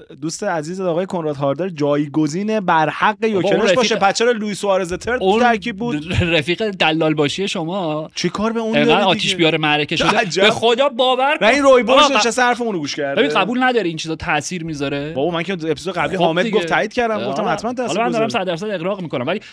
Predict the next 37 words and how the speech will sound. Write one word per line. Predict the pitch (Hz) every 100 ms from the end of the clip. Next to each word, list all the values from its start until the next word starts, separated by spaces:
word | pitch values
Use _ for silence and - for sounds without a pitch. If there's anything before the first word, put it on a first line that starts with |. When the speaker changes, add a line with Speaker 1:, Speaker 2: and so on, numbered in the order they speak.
| -
Speaker 2:
آخه | 143 139
به | 214
این | 190
نکتهش | 151 180 208
کنراد | 185 151 139
هاردر | 135 135 160
فاجعه | - - 143 127 120 117 123 143
بود | 165 131
توی | - 117 98
سوپر | 117 101 98
تاسا، | 107 98 104
یعنی | 98 120
چرا | 143
بدترین | 147 123 113 135 117
Speaker 1:
مم. | 113
Speaker 2:
بازی | 110 107
بود | 135 135
که |
من | 135
ازش | 110 110
دیده | 120 113
بودم. | 110 143 143
و |
خب | 143
این | 180 185 - - -
نکتهش | 151 - 185
اینه | 175 202 160 147 143 - 127
که | - 139 135 123 -
خیلی | - 180 165
فرق | - 135 123
داره | 117 113
که | 110 120
شما | 131 135
شماره | 147 139 127 123 123
نه، | 127 143 135 127 104 - _ _
حالا | 117
چون | 139 127